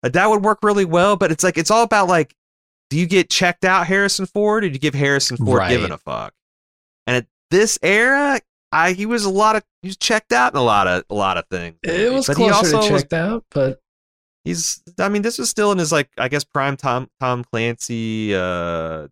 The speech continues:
Speaker 1: what's that, the Air Force One movie? Like, he, he did some
Speaker 2: Mm-hmm.
Speaker 1: decent action
Speaker 2: I mean, it's
Speaker 1: thrillers.
Speaker 2: not too long after his last Indiana Jones. Well,
Speaker 1: Yeah.
Speaker 2: until Crystal Skull, but you know what I mean.
Speaker 1: Yeah. I, I
Speaker 2: A
Speaker 1: think,
Speaker 2: few
Speaker 1: I think
Speaker 2: years.
Speaker 1: he would have been, I, I think it, the movie would have been better.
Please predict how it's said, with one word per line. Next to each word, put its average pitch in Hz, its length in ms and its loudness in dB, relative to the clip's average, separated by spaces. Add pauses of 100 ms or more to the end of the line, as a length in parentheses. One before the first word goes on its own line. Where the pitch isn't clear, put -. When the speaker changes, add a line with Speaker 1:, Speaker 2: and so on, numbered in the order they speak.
(240)
Speaker 1:
what's - 160 -18
that, 95 180 -6
the 90 100 -6
Air 110 140 0
Force 117 360 -4
One 110 200 -4
movie? 110 460 -4
Like, 101 180 -2
he, 196 220 -8
he 214 120 -8
did 233 200 -6
some 175 220 -2
Speaker 2:
Mm-hmm. 120 160 2
Speaker 1:
decent 110 340 -2
action 90 500 -8
Speaker 2:
I 147 60 -2
mean, 202 120 0
it's 92 100 -2
Speaker 1:
thrillers. 123 280 -2
Speaker 2:
not 135 300 -2
too 185 160 0
long 139 260 0
after 123 320 -2
his 120 220 0
last 117 260 0
Indiana 120 320 0
Jones. 120 720 0
Well, 107 380 0 (260)
Speaker 1:
Yeah. 170 560 2
Speaker 2:
until 85 200 -2
Crystal - 340 -4
Skull, 87 380 -4
but 98 200 -4 (240)
you 120 100 0
know 98 100 -2
what 90 100 -2
I 90 60 -2
mean. 90 320 -4
Speaker 1:
Yeah. 82 480 0 (460)
I, 143 120 2
I 175 100 2
Speaker 2:
A - 20 -2
Speaker 1:
think, 180 120 -4
Speaker 2:
few 165 180 0
Speaker 1:
I 139 60 2
think 127 100 2
Speaker 2:
years. 139 100 -2
Speaker 1:
he 247 80 0
would 240 80 0
have 196 80 0
been, 175 160 2
I, 175 220 2
I 185 80 2
think 247 240 -4
it, 165 160 0
the 151 80 0
movie 147 260 2
would 127 100 2
have 120 80 2
been 110 60 0
better. 92 420 -4